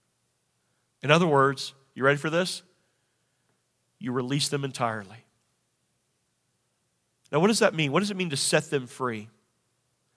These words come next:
It means you no longer hold on to the bitterness or the resentment. It means you stop playing the tapes of that incident over and over again where they harmed you.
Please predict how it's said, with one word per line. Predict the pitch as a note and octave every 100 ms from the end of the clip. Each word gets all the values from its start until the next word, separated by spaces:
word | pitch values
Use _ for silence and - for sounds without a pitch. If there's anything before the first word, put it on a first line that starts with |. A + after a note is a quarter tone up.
| _ _ _ _ _
It | D#3+
means | F3+ F3+ D3
you | A#3
no | A#3 G#3+
longer | F#3+ F#3 E3+ E3
hold | - F#3+ E3+ -
on | E3+ F3+ F3
to | D3 D3 C3+ C3+ C3 - - _
the | -
bitterness | B2 B2 D#3 E3+ F3 E3+ D#3+ - - _ _ _
or | C#3+ C#3+ C#3 C#3
the | C#3 C3+
resentment. | C#3 A#2+ B2+ E3 C3 A#2+
It | C#3+
means | F3+ E3+ D3+
you | A3+
stop | - F#3+ -
playing | - E3+ E3+ E3 D#3
the | D3
tapes | - F3+ D#3 -
of | C3+
that | D3+ D3+
incident | E3 D#3+ C#3 B2+ -
over | D3+ E3 F3
and | E3
over | D#3
again | C3+ B2+ A#2 - - -
where | C#3
they | C#3
harmed | C3+ - G#3 C#3+
you. | G#2+